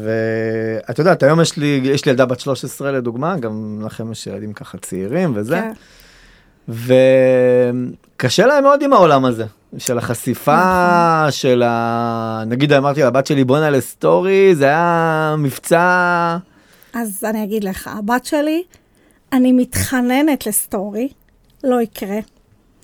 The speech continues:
Speaker 2: הילדים שלי, כאילו, חוץ מהקטן שהוא כזה מתלהב מהחשיפה, כי איפה שהוא הולך, הוא, כאילו, מזהים אותו. אז, אה, הגדולים לא מוכנים בשום פנים ואופן, זה כאילו, אנחנו פתחנים.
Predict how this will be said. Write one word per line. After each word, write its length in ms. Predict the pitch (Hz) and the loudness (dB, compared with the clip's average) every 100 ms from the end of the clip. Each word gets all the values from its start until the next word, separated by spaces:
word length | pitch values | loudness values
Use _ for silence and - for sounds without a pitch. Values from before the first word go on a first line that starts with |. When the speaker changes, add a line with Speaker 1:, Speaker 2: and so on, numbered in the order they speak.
| - _ _ _ _ 240 | -20 _ _ _ _ -2
Speaker 2:
הילדים 400 | 240 240 269 277 | 0 2 2 2
שלי, 240 | 277 254 | 2 0
כאילו, 220 | 302 277 | 0 0
חוץ 260 | - 311 - | 0 -2 0
מהקטן 640 | 277 247 - 240 262 240 | 0 0 -4 -4 -2 -2
שהוא 280 | 233 240 220 | -2 -2 -2
כזה 640 | 240 220 220 220 190 185 208 180 - _ - | -2 -4 -2 -2 -2 -6 -8 -12 -16 _ -4
מתלהב 520 | 247 - 247 240 277 302 | -2 0 0 2 2 2
מהחשיפה, 720 | 285 - 277 - 285 - 285 | 0 0 -4 -2 -4 -2 -4
כי 120 | 269 | -4
איפה 160 | 220 233 | -6 -6
שהוא 220 | 247 214 214 | -4 -2 0
הולך, 360 | 269 - - | -2 -4 -14
הוא, 320 | - 143 175 208 | -14 -10 -10 -10
כאילו, 440 | - 190 180 - 208 - - - | -6 -6 -6 -8 -14 -18 -20 -16
מזהים 420 | 214 233 220 262 | -8 -4 0 0
אותו. 240 | 294 - 359 494 _ _ _ _ _ _ _ _ _ _ | 0 0 -2 -2 _ _ _ _ _ _ _ _ _ _
אז, 380 | 220 220 202 202 220 | -6 -6 -4 -2 -2
אה, 120 | - | -2
הגדולים 600 | 214 220 220 247 294 247 | -2 -2 0 0 0 2
לא 320 | 233 254 262 | 2 2 0
מוכנים 600 | 240 233 226 214 233 247 | -4 -6 -4 -4 -2 -2
בשום 400 | 214 208 277 254 247 | -2 -2 0 0 -2
פנים 300 | 214 214 202 | -4 -2 -4
ואופן, 340 | 220 370 285 | -4 -2 0
זה 100 | 247 | 0
כאילו, 400 | 311 440 427 392 | 2 2 4 2
אנחנו 260 | 359 - 370 | -2 -4 -4
פתחנים. 760 | 392 - 427 415 480 415 349 | -6 -4 -4 -2 -2 -2 -4